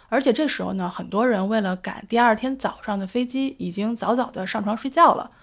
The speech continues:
很多人到了机场之后才被告知他们的航班已经被取消了。一般的直飞航班取消之后呢，你可以选择，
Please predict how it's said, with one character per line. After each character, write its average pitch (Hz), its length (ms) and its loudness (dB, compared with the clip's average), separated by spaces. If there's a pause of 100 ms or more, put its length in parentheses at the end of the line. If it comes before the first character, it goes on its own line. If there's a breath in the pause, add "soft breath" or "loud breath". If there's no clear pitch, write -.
(360 soft breath)
很 214 140 4
多 311 160 8
人 294 160 4
到 294 140 6
了 - 80 6
机 311 120 -2
场 - 220 -4
之 277 140 0
后 330 260 6
才 - 220 -4
被 190 120 2
告 185 240 2
知 190 320 -4
他 - 160 0
们 202 120 2
的 180 80 -2
航 175 200 -4
班 202 240 0
已 175 60 -6
经 185 180 -2
被 185 140 0
取 - 180 -12
消 185 280 -2
了。 - 160 -4 (720)
一 285 80 -2
般 311 160 8
的 277 100 6
直 214 220 2
飞 285 180 4
航 190 220 0
班 240 160 4
取 247 140 -4
消 214 180 4
之 254 160 0
后 247 200 2
呢， 185 200 -2
你 180 100 -4
可 208 220 0
以 285 140 0
选 - 260 -6
择， 180 320 -2